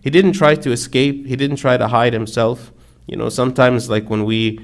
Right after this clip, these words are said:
a lot of people are seeking after us and wanting something from us, we try to kinda just kind of lay low. We try to sneak out the back door. We don't want people to know where we are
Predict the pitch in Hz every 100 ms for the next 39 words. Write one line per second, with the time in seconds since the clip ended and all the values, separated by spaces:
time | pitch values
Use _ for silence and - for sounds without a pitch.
0 | - - 110 120 120 131 123 104 101 123
1 | 123 107 117 123 117 117 127 117 101 110
2 | 120 107 117 120 113 110 107 120 123 110
3 | 107 127 123 110 117 110 110 110 - 110
4 | 101 107 113 110 113 101 107 120 110 107
5 | 117 120 110 98 107 107 113 107 98 98
6 | 117 110 104 117 110 104 104 110 107 104
7 | 98 113 113